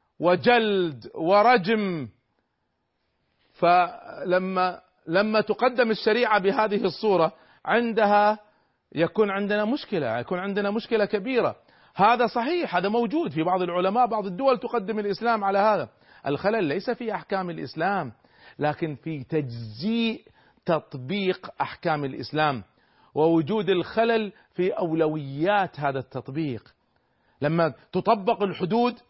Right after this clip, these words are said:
لكن لا يطبق العدل، عندنا مصيبة، عندنا مصيبة، مصيبة في أولويات التطبيق. لما،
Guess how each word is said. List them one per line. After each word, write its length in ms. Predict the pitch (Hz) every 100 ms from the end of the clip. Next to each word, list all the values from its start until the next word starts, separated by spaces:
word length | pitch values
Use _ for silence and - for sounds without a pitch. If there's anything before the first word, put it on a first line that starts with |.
| _ 160
لكن 200 | 165 180
لا 120 | 202
يطبق 460 | 196 190 151 160
العدل، 520 | 160 147 180 147 117 98 _ _ _ _ _ _ -
عندنا 380 | 302 339 311 294
مصيبة، 500 | 285 254 294 254 147 _ _ _ _
عندنا 380 | - 240 233 226
مصيبة، 480 | 208 190 240 180 117 _ _ _ -
مصيبة 800 | 180 - 392 403 269 233 208 196 165 127 147
في 200 | - 208
أولويات 640 | 180 185 185 190 247 220
التطبيق. 680 | 175 - 156 170 220 - - _ _ _ -
لما، 540 | 185 202 190 185 165